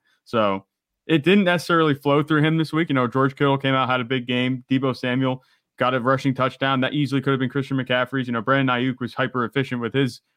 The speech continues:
two catches on two touchdowns. Um, it was just a really good day overall for the offense, but in games where not everything is clicking like this, you know,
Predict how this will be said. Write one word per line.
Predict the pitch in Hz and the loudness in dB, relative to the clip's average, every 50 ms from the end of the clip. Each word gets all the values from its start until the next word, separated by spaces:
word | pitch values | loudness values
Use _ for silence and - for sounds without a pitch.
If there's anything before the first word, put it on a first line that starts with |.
| _ _ _ | _ _ _
two | - 156 143 | 2 2 2
catches | 139 - 147 139 139 135 139 151 135 139 | 2 2 0 0 0 0 -2 -2 0 0
on | 135 135 | -2 0
two | 135 147 143 | 0 -2 0
touchdowns. | 139 143 143 135 139 - 143 143 143 143 139 _ _ _ _ _ _ _ | 2 0 0 0 0 0 0 2 0 0 -2 _ _ _ _ _ _ _
Um, | 120 120 120 117 113 113 117 117 _ | 0 2 2 2 2 0 -2 -2 _
it | 135 | -2
was | 139 139 | 0 0
just | 143 175 143 | 0 -2 -2
a | 143 | 0
really | 131 147 160 156 | 2 2 2 4
good | 139 143 135 | 2 2 2
day | 117 139 139 131 | 2 2 2 2
overall | 127 131 120 120 120 127 131 | 2 0 0 0 0 0 -2
for | - 143 | -2 -2
the | 143 143 143 | 0 2 2
offense, | 143 143 156 151 139 | 0 0 -2 -4 -2
but | - 139 131 | -2 -2 -2
in | 123 110 | 0 0
games | 131 143 156 156 131 | 0 0 0 0 0
where | 131 | -2
not | 123 131 131 127 - | 0 0 0 0 0
everything | 131 135 127 131 127 135 135 123 | -2 -2 -2 -2 -2 -2 -2 -2
is | 113 - | -2 -4
clicking | _ 131 131 - 147 143 | _ -8 -6 -4 -2 0
like | 143 143 139 _ | 0 -2 -2 _
this, | 151 160 156 - - | -4 -4 -4 -4 -4
you | 123 | -2
know, | 113 110 107 104 | -2 0 -2 -2